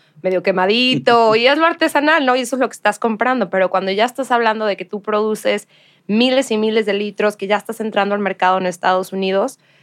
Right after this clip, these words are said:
Speaker 1: ¿cómo concilias la esencia de lo artesanal con una producción que realmente ya es, es a grande escala, ¿no? ¿Cómo, cómo se ve esa intersección?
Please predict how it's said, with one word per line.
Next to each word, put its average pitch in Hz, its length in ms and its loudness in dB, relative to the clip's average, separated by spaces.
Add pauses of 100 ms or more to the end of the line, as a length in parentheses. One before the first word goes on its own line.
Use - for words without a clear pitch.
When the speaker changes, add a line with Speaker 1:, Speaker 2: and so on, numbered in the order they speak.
(280)
Speaker 1:
¿cómo 285 300 2
concilias 240 960 -2
la 202 240 0
esencia 240 580 -2
de 233 120 -2
lo 196 160 0
artesanal 202 880 -4
con 202 160 -2
una 226 200 -2
producción 202 500 -6
que 202 100 -6
realmente 196 480 -6
ya 185 140 0
es, 180 140 -14
es 180 380 -8
a 190 60 -2
grande 190 280 -4
escala, 156 400 -6
¿no? 180 180 -4
¿Cómo, 220 440 -4
cómo 226 200 -2
se 220 120 -2
ve 208 60 0
esa 196 120 -4
intersección? 175 640 -8